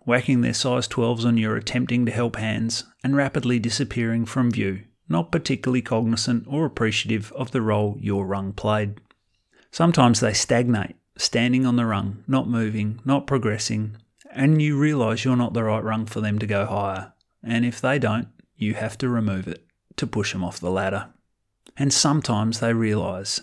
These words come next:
and are grateful, and your platform does help them progress, and they encourage others to employ and enjoy the rung, and they find other uses for your support.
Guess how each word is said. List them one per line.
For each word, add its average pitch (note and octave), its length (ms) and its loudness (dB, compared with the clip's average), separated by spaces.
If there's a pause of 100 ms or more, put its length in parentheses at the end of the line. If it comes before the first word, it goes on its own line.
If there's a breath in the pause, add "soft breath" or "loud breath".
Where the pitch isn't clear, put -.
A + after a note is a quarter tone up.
(160)
and A#2 120 0
are A2+ 40 2
grateful, - 720 -4 (100)
and C3+ 140 2
your B2+ 80 4
platform A#2 560 -2
does A2 380 0
help F#2+ 220 -6
them G2+ 160 -4
progress, G2+ 600 -6 (180)
and B2+ 140 2
they C3 140 2
encourage C3 420 2
others A2+ 380 2
to A#2+ 100 0
employ A2 580 2
and A2 140 2
enjoy A#2 380 4
the G2+ 120 -2
rung, G2 340 -6 (260)
and C#3 180 2
they C3 100 2
find B2 440 0
other A2+ 200 0
uses A2+ 460 0
for G2 220 -4
your F#2+ 180 -6
support. G2+ 480 -6